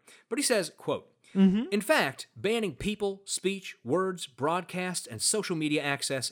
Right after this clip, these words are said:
Speaker 1: and redefining language, history, knowledge, and science,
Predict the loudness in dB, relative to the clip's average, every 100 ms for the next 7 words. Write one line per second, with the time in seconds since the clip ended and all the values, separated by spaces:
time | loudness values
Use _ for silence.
0 | 2 4 4 2 0 0 0 0 -2 0
1 | 0 2 0 0 0 0 0 -2 -2 0
2 | 0 0 0 -2 -2 0 0 0 -4 -8